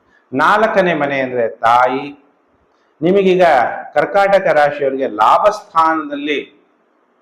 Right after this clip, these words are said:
ತಾಯಿ ಕೂಡ ಚೆನ್ನಾಗಿರ್ತಾರೆ. ಯಾಕೆಂದ್ರೆ ವಿರುದ್ಧ ದಿಕ್ಕಿನಲ್ಲಿ ನಿಮ್ ಚಂದ್ರನಿಗೆ ಇರುವಂತದ್ದು ನ-, ಉ-, ಉತ್ತರ ದಿಕ್ಕು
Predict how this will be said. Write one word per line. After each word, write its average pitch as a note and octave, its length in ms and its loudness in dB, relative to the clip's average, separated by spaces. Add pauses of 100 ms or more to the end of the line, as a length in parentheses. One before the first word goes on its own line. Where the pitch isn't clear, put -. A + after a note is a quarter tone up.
(680)
ತಾಯಿ E3 280 2
ಕೂಡ F3 240 0 (360)
ಚೆನ್ನಾಗಿರ್ತಾರೆ. C#3 1000 0
ಯಾಕೆಂದ್ರೆ C3 340 -4
ವಿರುದ್ಧ C3+ 300 -4
ದಿಕ್ಕಿನಲ್ಲಿ C3+ 500 -6
ನಿಮ್ A2+ 160 -14
ಚಂದ್ರನಿಗೆ C#3+ 600 -4
ಇರುವಂತದ್ದು C3 920 -4 (260)
ನ-, A#2 200 -6
ಉ-, A2 640 -12
ಉತ್ತರ E3+ 400 0
ದಿಕ್ಕು - 420 -10